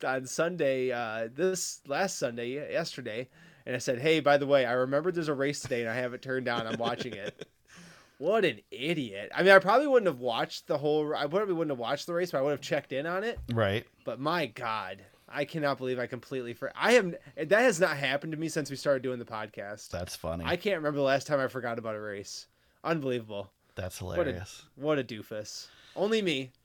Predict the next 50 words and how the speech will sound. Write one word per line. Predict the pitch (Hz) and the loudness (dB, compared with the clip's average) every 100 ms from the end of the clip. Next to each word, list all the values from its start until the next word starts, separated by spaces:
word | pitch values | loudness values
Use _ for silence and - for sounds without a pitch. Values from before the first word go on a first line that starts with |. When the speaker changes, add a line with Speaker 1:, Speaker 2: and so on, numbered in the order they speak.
| _ | _
Speaker 1:
I'm | - 151 | -12 -8
the | 165 | -6
only | 160 | -4
one | 151 143 | -4 -4
who | 131 | -6
can | 127 | -8
pull | 117 107 | -10 -10
that | 104 | -10
off. | 87 113 - - | -10 -12 -14 -16
Speaker 2:
Yeah, | 107 123 143 | -2 4 6
that's | 139 143 170 | 8 6 4
impressive. | 139 127 135 117 | 0 2 2 0
I | 104 113 123 | 0 2 2
don't | 117 123 120 - | 0 -2 -4 -4
think, | 127 123 | -4 -2
Speaker 1:
Oh. | 120 - | -6 -8
Speaker 2:
I | 113 | -2
mean, | 135 | 4
I've | 147 185 | 4 4
forgotten | 180 170 147 | 4 4 4
about | 131 120 | 2 0
the | |
start | 107 120 120 | -2 0 0
of | 120 92 | 0 -4
races, | 90 98 - 73 - | -6 -6 -8 -10 -12
but | - | -10
not | 95 90 87 - _ _ _ | -8 -6 -8 -10 _ _ _
forgotten | 110 95 87 | -8 -4 -2
Speaker 1:
The | 156 | 0
Speaker 2:
about | 147 | 4
Speaker 1:
whole | 175 202 | 6 6
Speaker 2:
a | |
Speaker 1:
thing. | 175 202 | 4 2
Speaker 2:
race. | 180 - - | 2 -4 4
Yeah. | |
Speaker 1:
Eric, | 240 214 - | 6 6 2
the | 180 | 0
race | 170 233 233 | 2 0 0
had | 254 | -2
been | 190 | 0
over | 180 233 247 | 2 2 2
for, | 185 180 | -2 0
like, | 160 160 | 0 -2
two | - 226 | -4 -2
and | 220 | 0
a | 214 | 0
half | 214 196 | -2 0
hours. | 202 247 285 190 123 | 0 2 2 0 -2
Speaker 2:
That's | 113 - | -8 -10
crazy. | - 87 87 87 87 | -10 -8 -8 -8 -10